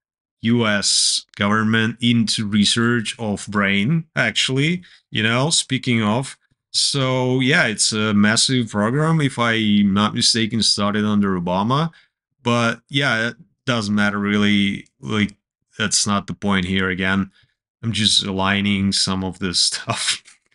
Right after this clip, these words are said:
and trying to not fuck it up and at the same time. So, yeah, uh, again, research, why the fuck it matters, because people want to understand how brain works and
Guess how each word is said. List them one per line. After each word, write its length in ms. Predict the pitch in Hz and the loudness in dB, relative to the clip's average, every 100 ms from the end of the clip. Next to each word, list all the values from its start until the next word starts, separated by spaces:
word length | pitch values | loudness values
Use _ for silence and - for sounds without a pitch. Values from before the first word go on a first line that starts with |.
| - - 104 | -18 -16 -4
and 260 | 107 107 | -2 -2
trying 400 | - 95 95 98 | -2 -2 0 -2
to 500 | 98 110 101 98 98 | 0 0 0 0 -2
not 320 | 95 95 92 - _ - - | -2 -2 -2 -6 _ -20 -10
fuck 260 | 95 90 | -8 -6
it 80 | 95 | -6
up 300 | 92 90 - | -4 -6 -6
and 380 | 101 92 90 92 | -8 -6 -6 -6
at 240 | 92 92 | -6 -8
the 80 | 92 | -8
same 340 | - 87 87 87 | -6 -4 -4 -6
time. 320 | 87 87 - | -8 -10 -8
So, 380 | - 92 87 92 | -8 -6 -8 -4
yeah, 240 | 110 90 - | -4 -4 -4
uh, 380 | 101 98 92 90 92 _ _ _ _ _ _ _ | -2 0 -2 -4 -12 _ _ _ _ _ _ _
again, 420 | 156 226 156 110 | -2 0 -2 0
research, 680 | 156 196 214 123 95 - - | 0 2 0 -2 -4 -6 -4
why 360 | 120 120 131 | -2 2 2
the 100 | 160 | 0
fuck 240 | 139 135 117 | 0 0 0
it 80 | 110 | 0
matters, 400 | 117 131 117 101 | 0 0 0 0
because 260 | 113 127 | 0 0
people 300 | 113 143 165 | 0 0 2
want 200 | 147 123 | 2 0
to 80 | 117 | 0
understand 520 | 104 101 - 110 113 | 2 2 2 0 0
how 240 | 98 104 107 | 0 0 0
brain 360 | 104 107 104 | 0 2 0
works 460 | 95 113 202 - - _ _ - _ _ _ - | 0 -2 0 -4 -4 _ _ -20 _ _ _ -4
and 520 | 123 123 120 107 104 | -2 0 0 -2 -4